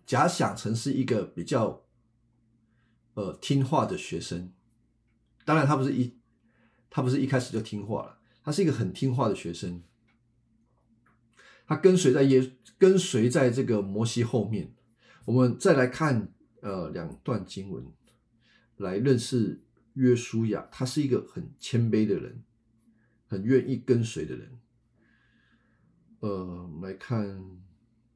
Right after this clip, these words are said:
申命记三十一章二十三节。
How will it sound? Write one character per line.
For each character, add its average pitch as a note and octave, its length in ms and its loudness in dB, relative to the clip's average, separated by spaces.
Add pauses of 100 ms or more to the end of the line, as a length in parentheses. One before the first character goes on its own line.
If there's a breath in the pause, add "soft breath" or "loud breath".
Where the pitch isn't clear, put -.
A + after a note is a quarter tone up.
(1600 soft breath)
申 F#3 200 4
命 F3 260 4
记 C3+ 320 2
三 C#3 320 0
十 A#2+ 300 -4
一 A#2+ 180 2
章 A#2 420 -2 (920)
二 E3+ 120 2
十 - 120 -2
三 A2+ 280 -2
节。 - 320 -12